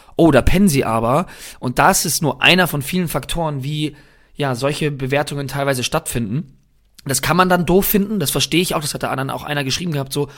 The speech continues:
„Für mich ist ein Zweikampf ein Zweikampf.“ Wo ich mir denke, ja, ist richtig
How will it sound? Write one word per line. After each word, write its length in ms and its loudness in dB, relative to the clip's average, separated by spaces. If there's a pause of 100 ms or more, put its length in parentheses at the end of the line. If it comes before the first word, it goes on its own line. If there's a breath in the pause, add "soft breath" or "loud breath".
(220 loud breath)
„Für 100 -6
mich 160 0
ist 140 -4
ein 80 -6
Zweikampf 400 -2
ein 60 -10
Zweikampf.“ 600 -4
Wo 120 -8
ich 60 -8
mir 80 -6
denke, 340 -6
ja, 480 -2
ist 180 -4
richtig 460 -6